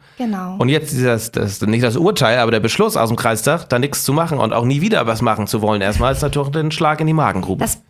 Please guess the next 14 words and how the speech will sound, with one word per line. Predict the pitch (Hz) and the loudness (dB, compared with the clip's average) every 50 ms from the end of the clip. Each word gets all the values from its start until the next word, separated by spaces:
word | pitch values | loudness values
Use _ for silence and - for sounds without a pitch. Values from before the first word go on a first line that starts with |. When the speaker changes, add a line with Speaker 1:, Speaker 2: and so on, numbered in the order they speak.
| _ - | _ -8
Speaker 1:
passt | - 302 - - - - - | -8 -6 -6 -6 -10 -6 -4
nicht | 247 269 262 - - | -4 -4 -4 -4 -4
ganz | 233 254 247 254 - | -4 -2 -4 -4 -6
zusammen | - 247 233 302 381 359 226 185 - | -6 -4 -4 -4 -2 -2 -2 -4 -4
irgendwie, | - 165 175 180 185 175 185 185 | -6 -6 -6 -6 -6 -6 -6 -4
ne? | 196 254 311 277 | -2 -2 -2 0
Weil | 247 233 226 | 0 0 -2
der | 226 220 | -2 -4
Kreis | 220 - - 214 220 220 - | -4 -4 -2 -2 -2 -2 -2
mich | 240 220 - | -4 -2 -2
ja | 226 - | -2 -4
eben | - - 208 196 | -2 -2 -4 -4
auch | - 202 196 - | -4 -6 -6 -6
auszeichnet. | - - 262 - - - - _ - 190 196 - | -6 -8 -8 -8 -12 -18 -20 _ -14 -14 -14 -14